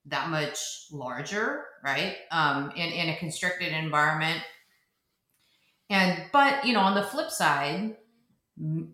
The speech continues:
maybe there is some value, like, on, on the Funnel Wars, um, prediction, like, with, with all of the new entrants. So put, like, put, like, big technology aside or advanced technology aside, but just,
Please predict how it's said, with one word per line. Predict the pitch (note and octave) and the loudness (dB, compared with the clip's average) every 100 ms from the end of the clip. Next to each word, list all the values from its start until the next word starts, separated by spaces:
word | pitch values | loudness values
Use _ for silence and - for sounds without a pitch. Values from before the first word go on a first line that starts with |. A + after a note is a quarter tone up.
| - | -6
maybe | E3+ F#3 G#3 | -2 0 0
there | A3 A3 | 4 4
is | G#3+ | 4
some | - G3+ F3 | 2 2 0
value, | C#3 D3 D#3+ D4 G3 | 2 6 6 6 2
like, | D#3 D3+ D3 | 2 2 2
on, | D3+ | -2
on | C3 B2+ D#3 F3+ | -6 -6 -2 -2
the | |
Funnel | D#3 G3 G#3+ G#3 | -2 0 2 2
Wars, | F3 D#3 D#3 D3+ - - | 2 2 0 -2 -6 -4
um, | D3+ D3+ D3+ | -2 -2 -2
prediction, | - F#3 D#3+ D#3+ F3 D#3+ | -6 -4 -4 -4 -6 -2
like, | D3+ D3+ | -2 -2
with, | D#3 - - _ | -6 -8 -16 _
with | F#3 F3 - | -4 -4 0
all | F#3 G#3+ | 4 6
of | A#3+ F#3 | 6 2
the | F#3+ | 2
new | F#3 E3+ E3 - | 2 2 -2 -2
entrants. | E3+ F#3 - - A#2+ C#3 - | 2 2 0 -6 -8 -8 -6
So | - G#3 F#3+ - - | -6 -4 -6 -8 -4
put, | F#4 D#4 | 0 2
like, | F#3+ D3+ D3 - - _ _ _ | 4 2 2 -4 -14 _ _ _
put, | - G3+ | -6 0
like, | G3 D3+ C#3 | 0 0 -2
big | F#3 F#3 F#3 | 0 0 0
technology | F#3+ E3 D#3 D3+ D3+ D3+ D3+ | -4 -2 2 2 2 0 -4
aside | C#3 - C#3+ C#3 C#3 C3+ | -4 0 2 2 2 -2
or | C3+ | -4
advanced | C#3 C#3 D3+ D3+ - | -4 -2 -2 -2 -4
technology | D3+ D3+ D3 D3 C#3+ | -6 -2 -2 -2 -4
aside, | D3 D3+ D3+ D3 | -4 -2 -4 -4
but | D3+ | -8
just, | - G#3 G3+ G3+ | -4 0 0 0